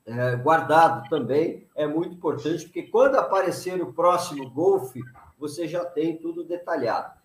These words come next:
Então, na subscrição, eles falam não apenas os procedimentos, mas eles falam também,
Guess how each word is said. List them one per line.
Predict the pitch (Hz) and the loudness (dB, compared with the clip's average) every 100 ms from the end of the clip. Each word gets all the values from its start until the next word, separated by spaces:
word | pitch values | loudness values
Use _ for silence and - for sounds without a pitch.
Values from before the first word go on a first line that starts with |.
| _ | _
Então, | - 285 | -4 0
na | 294 302 | 4 2
subscrição, | - 214 - - 156 127 - 170 208 165 - - _ _ _ _ | 2 -4 -6 -10 -8 -8 2 4 4 2 -4 -14 _ _ _ _
eles | 156 156 - | -4 -2 -6
falam | - 175 202 175 160 | 2 4 6 4 2
não | 165 254 277 277 | 4 6 8 6
apenas | - - 220 269 233 185 202 | 4 2 4 4 2 -2 -4
os | - | -10
procedimentos, | 208 175 - 202 208 185 131 139 156 - 113 - | -8 -6 -4 -4 -4 -6 -4 -2 0 -4 -12 -10
mas | 139 165 | -8 -4
eles | 220 277 - | -2 -4 -8
falam | - 185 233 214 190 - | -2 4 4 4 0 -2
também, | 165 156 123 143 175 - | -4 -4 0 2 2 0